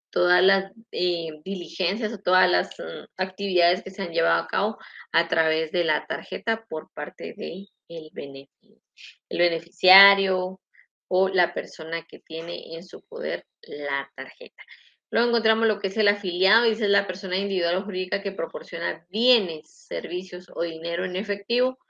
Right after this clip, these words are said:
aceptando la tarjeta como instrumento de pago". El afiliado va a ser todo aquel negocio, aquella entidad donde usted va a llegar y va a realizar sus compras y sus pagos mediante una tarjeta de crédito. También podemos hablar que el afiliado,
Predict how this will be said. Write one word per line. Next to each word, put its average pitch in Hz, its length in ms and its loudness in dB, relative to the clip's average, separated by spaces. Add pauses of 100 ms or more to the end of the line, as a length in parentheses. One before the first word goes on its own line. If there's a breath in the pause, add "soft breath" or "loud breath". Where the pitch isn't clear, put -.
(280 loud breath)
aceptando 175 640 4
la 170 200 -2
tarjeta 202 540 -6
como 170 500 -6
instrumento 156 760 -12
de 185 160 -2
pago". 320 300 4
El 185 100 4
afiliado 185 480 4
va 196 60 6
a 196 60 -2
ser 185 180 -4
todo 190 100 4
aquel 180 300 0
negocio, 196 560 0
aquella 170 260 -4
entidad 190 640 4 (560 loud breath)
donde 175 240 0
usted 175 380 0
va 185 160 6
a 190 80 4
llegar 208 580 2
y 180 180 -6
va 180 300 2
a 185 40 0
realizar 185 400 -8
sus - 260 -20
compras 233 480 0
y 196 40 -10
sus - 200 -18
pagos 233 340 -2
mediante 208 380 -6
una - 140 -14
tarjeta - 440 -16
de 185 140 -8
crédito. 269 380 -4
También 165 280 -8
podemos 165 420 -6
hablar 247 380 2 (460 loud breath)
que 233 340 6
el 185 220 0
afiliado, 180 880 0